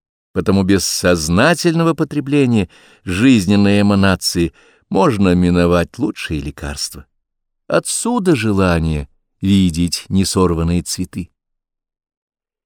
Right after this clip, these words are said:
Труден твой опыт, и достигнутое замечательно.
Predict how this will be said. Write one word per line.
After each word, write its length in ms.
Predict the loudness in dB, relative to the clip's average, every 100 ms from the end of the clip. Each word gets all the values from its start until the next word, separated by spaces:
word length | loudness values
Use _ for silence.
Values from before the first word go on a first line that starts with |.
| _ _ _ _
Труден 640 | -2 2 4 4 2 2 0 -6
твой 400 | -2 2 2 0 0
опыт, 680 | 0 2 -2 -4 -8 -20 _ _ _ _ _ -6
и 140 | -4
достигнутое 960 | -2 -6 -8 -6 -6 -4 -4 -2 -2 0
замечательно. 840 | -2 -2 -2 -4 -4 -10 -14